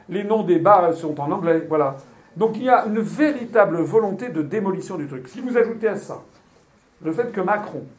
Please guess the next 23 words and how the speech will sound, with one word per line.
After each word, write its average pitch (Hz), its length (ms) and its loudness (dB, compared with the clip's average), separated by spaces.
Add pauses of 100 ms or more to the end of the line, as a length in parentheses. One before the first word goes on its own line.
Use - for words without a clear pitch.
(440)
a 147 140 -4
signé 208 400 -4
le 185 140 0
traité 180 280 -6
franco-allemand 202 920 -2
d'Aix-la-Chapelle, 175 800 -6 (760)
où 208 140 -4
il 233 100 -2
s'agit 254 340 2
de 196 100 2
promouvoir 175 1080 -2 (240)
l'apprentissage 202 840 -2
de 165 80 -6
la 175 200 0
langue, 170 480 0 (1000)
euh, 147 180 -4 (100)
euh, 143 400 0
de, 127 240 -4
de, 127 160 -8
du 127 180 -10
pays 170 300 0
étranger 147 680 -2 (120)
voisin 156 520 -2